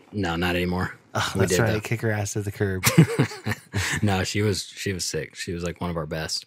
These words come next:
Speaker 2: I know, but what happened?
Speaker 1: Had budget cuts.
Speaker 2: Oh, really?
Speaker 1: Mm-hmm.
Speaker 2: Damn. But you got a raise, right? No, I'm just kidding.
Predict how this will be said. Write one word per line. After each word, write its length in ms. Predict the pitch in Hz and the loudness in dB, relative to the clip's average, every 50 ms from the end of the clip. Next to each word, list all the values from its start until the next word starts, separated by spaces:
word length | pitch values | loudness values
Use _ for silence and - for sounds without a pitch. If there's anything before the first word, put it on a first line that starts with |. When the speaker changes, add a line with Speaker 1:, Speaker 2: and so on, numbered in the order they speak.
| _ - | _ -4
Speaker 2:
I 180 | 95 104 104 104 | 0 2 2 2
know, 180 | 104 107 107 | 2 2 0
but 140 | 101 104 104 | 0 2 2
what 140 | 104 104 98 | 2 2 4
happened? 380 | 110 117 127 120 - 90 85 - - - _ _ _ _ _ _ _ _ _ _ _ _ _ _ _ _ _ _ _ _ _ _ _ _ | 4 4 2 2 0 -4 -10 -12 -14 -20 _ _ _ _ _ _ _ _ _ _ _ _ _ _ _ _ _ _ _ _ _ _ _ _
Speaker 1:
Had 300 | - - 90 87 73 80 | -8 -4 -4 -4 -2 0
budget 320 | 85 87 92 95 101 - | 0 0 0 0 -2 -4
cuts. 380 | - - 90 - - - - - - _ | -4 -4 -6 -4 -6 -6 -8 -8 -8 _
Speaker 2:
Oh, 160 | - 104 104 98 | 2 2 2 4
really? 340 | 95 98 98 101 107 107 | 2 2 0 0 0 0
Speaker 1:
Mm-hmm. 360 | 101 98 95 87 85 92 95 92 - _ _ _ _ _ | 0 -2 -4 -2 -2 -2 -2 -4 -6 _ _ _ _ _
Speaker 2:
Damn. 400 | - 92 92 101 98 95 87 85 82 _ _ - - - _ _ _ _ _ _ _ _ _ _ - - - - _ _ _ - | -4 -2 0 0 0 0 -2 -4 -8 _ _ -20 -20 -20 _ _ _ _ _ _ _ _ _ _ -20 -20 -20 -20 _ _ _ 2
But 120 | 117 117 | 4 4
you 100 | 123 127 | 6 6
got 160 | 143 131 110 | 6 6 6
a 40 | 101 | 4
raise, 260 | 104 110 107 101 95 104 | 4 4 4 4 4 4
right? 240 | 107 113 123 135 - | 4 4 2 0 0
No, 200 | 123 113 107 104 | 2 2 4 4
I'm 80 | 107 | 4
just 200 | 104 - - - - | 2 2 0 -2 2
kidding. 180 | 117 123 139 | 2 2 2